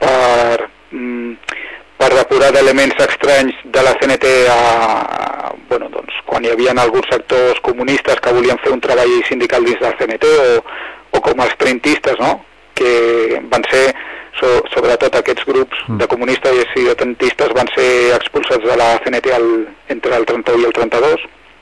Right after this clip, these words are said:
Speaker 1: o altres sectors de la C N T que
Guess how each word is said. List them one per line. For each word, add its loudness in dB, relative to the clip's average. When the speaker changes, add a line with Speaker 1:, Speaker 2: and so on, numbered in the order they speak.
Speaker 1:
o 4
altres 2
sectors 0
de 4
la 2
C -2
N 0
T 2
que 0